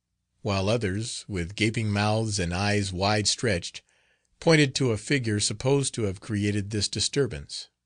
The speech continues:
It represented a female of more than human stature,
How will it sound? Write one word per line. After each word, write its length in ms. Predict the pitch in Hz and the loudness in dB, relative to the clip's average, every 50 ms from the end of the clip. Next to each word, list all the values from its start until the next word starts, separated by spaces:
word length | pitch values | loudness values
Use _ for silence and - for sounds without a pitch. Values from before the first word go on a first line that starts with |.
| _ _ _ _ _ _ _ _ _ _ _ _ - - - - - _ _ - | _ _ _ _ _ _ _ _ _ _ _ _ -20 -20 -20 -20 -20 _ _ -6
It 100 | - 147 | -2 4
represented 460 | 151 160 151 151 139 135 156 151 139 | 6 6 6 6 6 6 6 6 6
a 80 | 123 113 | 2 0
female 520 | - - - 156 160 151 127 107 101 98 | -2 0 2 2 2 2 2 0 0 -2
of 140 | 95 95 101 | -2 -4 -2
more 220 | 107 110 120 127 127 | -2 -2 0 -2 -2
than 200 | 107 104 101 95 | -2 -2 -2 -2
human 360 | - - 135 123 110 101 98 | -2 -2 -2 -2 0 0 0
stature, 560 | - - 127 120 117 113 - - 95 87 - | 0 0 2 0 0 0 -2 -4 -6 -6 -8